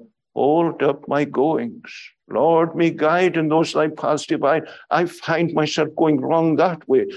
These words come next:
I find myself going wrong that way. Where else can I go?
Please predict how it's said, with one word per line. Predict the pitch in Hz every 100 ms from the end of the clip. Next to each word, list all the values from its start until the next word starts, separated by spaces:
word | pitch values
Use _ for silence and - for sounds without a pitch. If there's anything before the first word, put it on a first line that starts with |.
| -
I | - 160
find | - 156 160
myself | 151 - 156 -
going | 156 147
wrong | 135 165 156
that | 143 190 202 -
way. | 131 98 104 _ _ _ _ _ _ _ _ _ _ _ _ _ _ _ _ _ _ _ _ _ _ _ _ _ _
Where | 127 135 139
else | 139 123
can | - 123 120
I | 117
go? | 113 - 127 160 -